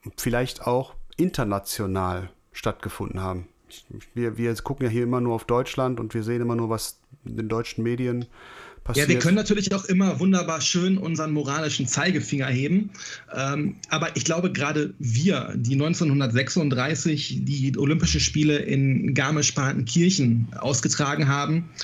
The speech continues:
Speaker 2: unter, äh, einem Reichskanzler, deren, dessen Namen ich gar nicht aussprechen muss, haben dann auch angefangen, Leute in Lager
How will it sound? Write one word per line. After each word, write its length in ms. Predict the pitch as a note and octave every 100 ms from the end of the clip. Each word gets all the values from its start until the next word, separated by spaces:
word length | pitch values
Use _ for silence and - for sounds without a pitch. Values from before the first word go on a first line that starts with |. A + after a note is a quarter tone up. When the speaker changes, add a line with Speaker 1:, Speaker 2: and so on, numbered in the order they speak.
| - - - - -
Speaker 2:
unter, 320 | - C#3+ D3+
äh, 560 | C#3+ C#3+ C3 C#3 C3+ G2
einem 200 | D3 D3
Reichskanzler, 640 | C3 D#3 - D3+ D#3 C#3+
deren, 580 | C3 C3 C3 C3 - -
dessen 240 | C#3+ -
Namen 280 | C3+ C#3+ C#3+
ich 120 | A2+
gar 120 | C3+ C3
nicht 160 | B2
aussprechen 460 | D3 D3 - B2 B2+
muss, 260 | C#3 - - - - - - - -
haben 280 | D#3 E3 F3
dann 140 | E3
auch 240 | D3+ F#3+ F#3+
angefangen, 580 | C3 C3 A2+ A2+ G#2+ G#2
Leute 400 | B2 B2 B2 C3
in 140 | A#2+
Lager 520 | B2 B2 B2+ B2+ C3